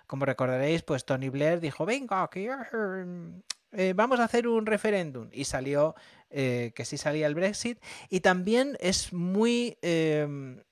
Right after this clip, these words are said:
es muy representativo el éxito de Marine Le Pen y el éxito de, eh, el Rassemblement National, eh, también es muy parecido a lo que sucedió, eh, con, en Inglaterra, en el sentido de que l-, los pri-, que, mm, en París,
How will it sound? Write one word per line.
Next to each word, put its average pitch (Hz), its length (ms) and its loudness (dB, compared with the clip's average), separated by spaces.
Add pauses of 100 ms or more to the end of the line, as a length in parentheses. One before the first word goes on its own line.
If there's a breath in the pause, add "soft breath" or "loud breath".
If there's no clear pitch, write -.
(140)
es 196 200 0
muy 190 220 4
representativo 196 800 2
el 156 140 2
éxito 196 400 -2
de 143 100 -4
Marine 135 300 -6
Le 165 80 -2
Pen 220 320 -2
y 165 80 -4
el 139 160 -6
éxito 165 440 -2
de, 147 320 -2 (360 loud breath)
eh, 135 220 -2
el 131 100 -2
Rassemblement 139 560 -4
National, 180 480 -4 (460 loud breath)
eh, 156 160 0
también 175 540 4
es 151 80 0
muy 170 160 0
parecido 170 640 2
a 165 80 4
lo 151 120 2
que 143 80 -6
sucedió, 147 720 -2
eh, 127 540 -2 (100)
con, 117 520 -6
en 135 160 2
Inglaterra, 185 640 6 (260 loud breath)
en 156 120 0
el 190 60 2
sentido 208 480 4
de 156 160 0
que 151 340 0
l-, 147 320 -2
los 156 380 0
pri-, 151 320 -6 (140)
que, 143 380 -2
mm, 143 160 -10 (120)
en 165 160 -2
París, 185 640 2